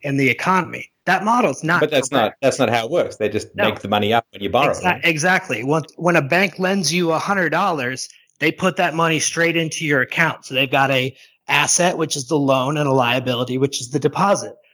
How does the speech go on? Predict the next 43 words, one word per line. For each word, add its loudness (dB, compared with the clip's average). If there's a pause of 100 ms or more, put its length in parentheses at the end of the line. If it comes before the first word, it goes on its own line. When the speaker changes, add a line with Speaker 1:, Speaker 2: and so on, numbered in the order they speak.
(200)
Speaker 1:
The 0
idea 2
that 0
they 2
need -2
reserves -2 (380)
to, 2
to 2
lend 0
is 0
a, 2
is 0
a -2
story -2 (240)
that, -2
uh, 4
you -2
know, 0
that 0
a -2
lot 4
of 0
people, 0 (260)
that's 0
how 2
they 4
think -4
banks -2
work, 0
but -4
that's -4
not 2
how 2
banks 0
work. 0
I, -6
you 0
know, 2
having 0
worked -2
in -4
a -8
bank, -2